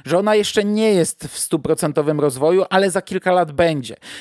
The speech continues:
i, i o zagrożeniach, jakie ze sobą niesie. I, i wiecie, e, to też on mówi o, o tej drugiej stronie, bo on mówi o zagrożeniach, e, życiowych, a nie filmowych. O tym,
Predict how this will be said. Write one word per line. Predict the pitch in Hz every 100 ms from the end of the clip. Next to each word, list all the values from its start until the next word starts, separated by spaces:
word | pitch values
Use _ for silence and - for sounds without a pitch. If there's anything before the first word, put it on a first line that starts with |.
| -
i, | - 165 175 165
i | 180
o | 170
zagrożeniach, | 185 180 175 175 170 135
jakie | 135 143
ze | 127
sobą | 120 127 123
niesie. | 123 120 - 147 196 - - -
I, | 202 196
i | 208
wiecie, | 196 175 151 131 120 131 139 135 135 127 -
e, |
to | 170
też | 175 202
on | 220 254
mówi | 262 220 226
o, | 208 202 190
o | 196
tej | 196
drugiej | 170 202 170 143
stronie, | - 120 117
bo | 113 156
on | 196
mówi | 190 175 185
o |
zagrożeniach, | 165 170 165 156 175 170 160 -
e, | 151 147 143 143 139
życiowych, | 127 165 - 151 113 - - _ _
a | - 147
nie | 165
filmowych. | - 123 113 107 - -
O | 170
tym, | 175 180